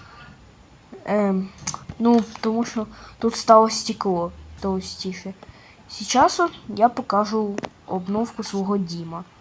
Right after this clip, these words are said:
Так, надо взяти. Е. Так, ну тепер в мене нема нічого там під кроваттю. Тепер давайте я вам покажу кухню. Ну, тут особо нічого нема.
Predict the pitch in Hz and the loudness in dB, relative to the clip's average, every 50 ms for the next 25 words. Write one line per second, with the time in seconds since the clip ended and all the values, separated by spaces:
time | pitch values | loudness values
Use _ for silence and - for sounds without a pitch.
0 | - - - - - - - - - - - - - - - - - - - - | -20 -20 -20 -20 -20 -20 -16 -16 -12 -10 -10 -8 -8 -10 -12 -12 -16 -20 -20 -20
1 | - - - - - - - - - - 185 185 196 196 190 185 190 190 202 226 | -20 -20 -20 -20 -20 -20 -20 -20 -16 -14 -10 -6 -6 -6 -4 -6 -6 -8 -8 -10
2 | - 294 262 - - - - - - - - - - - - - - - - - | -12 -12 -12 -12 -12 -10 -8 -8 -8 -8 -10 -14 -16 -20 -20 -20 -20 -20 -20 -20
3 | - - - - - - - - - - - - - - - - - - - _ | -20 -20 -20 -20 -16 -12 -12 -12 -12 -14 -20 -20 -20 -20 -20 -20 -20 -20 -20 _
4 | _ - - - 254 214 202 190 - - - - - - - - - 262 277 277 | _ -4 4 6 8 8 6 6 0 -6 -8 -10 -14 -16 -14 -4 0 2 2 2
5 | 285 285 - 302 277 285 277 277 262 254 240 233 240 240 240 240 233 220 - - | 2 2 2 2 4 4 4 4 4 2 2 2 2 2 2 2 0 0 -2 -4
6 | 247 240 240 233 - 214 202 - - 320 294 285 294 214 208 240 254 302 311 - | -4 -4 -4 -4 -2 -2 -4 -4 -4 -8 -8 -6 -6 -6 -6 -6 -8 -10 -12 -14
7 | - - 330 320 - - - - - - - - - - - - - - - - | -16 -16 -16 -16 -18 -10 -8 -8 -8 -8 -10 -20 -20 -20 -18 -16 -16 -16 -18 -20
8 | - - - - - - - 240 240 220 220 226 254 269 - 247 247 208 202 208 | -20 -20 -16 -14 -10 -4 -4 -2 0 2 2 2 2 2 0 -2 -2 0 0 -2
9 | 214 - - - 170 185 180 185 - - - 185 170 165 - - - - 190 196 | -2 -4 -6 -4 -4 -4 -4 -6 -12 -14 -12 -12 -12 -12 -12 -14 -16 -16 -16 -16
10 | - - - - - - - - - - - 302 320 - 415 - 392 381 - - | -16 -14 -14 -14 -14 -14 -16 -18 -18 -12 -10 -10 -6 -4 -2 2 2 0 0 0
11 | 339 320 311 294 285 277 269 - 269 262 233 254 247 277 349 415 494 523 523 508 | 0 2 2 4 2 2 0 0 -2 -2 0 -2 -4 -4 -4 -2 2 2 4 4
12 | 480 453 392 | 4 2 2